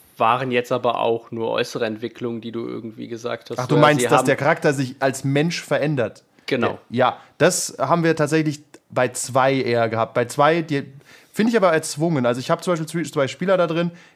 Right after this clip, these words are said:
Speaker 2: die würden sich nicht verändern. Die spielen immer den gleichen Charakter. Es gibt einfach Leute, die können
Speaker 1: Des-,
Speaker 2: das nicht.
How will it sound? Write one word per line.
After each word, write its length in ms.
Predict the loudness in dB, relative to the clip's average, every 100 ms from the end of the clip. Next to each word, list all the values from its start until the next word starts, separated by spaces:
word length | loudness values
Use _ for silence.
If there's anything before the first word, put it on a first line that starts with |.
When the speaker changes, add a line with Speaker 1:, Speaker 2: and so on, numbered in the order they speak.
| _ _ -8
Speaker 2:
die 160 | -4
würden 220 | 0 0 -2
sich 160 | -2
nicht 140 | -4 -2
verändern. 220 | 0 0
Die 60 |
spielen 240 | -4 -4 -2
immer 160 | 0
den 100 | 0
gleichen 260 | 2 2 2
Charakter. 260 | -2 -2 -4
Es 100 | -4
gibt 160 | -2
einfach 240 | 0 2 4
Leute, 280 | 4 2
die 100 | -2
können 260 | -6 0 2
Speaker 1:
Des-, 180 | 2 0
Speaker 2:
das 20 |
nicht. 260 | -4 -4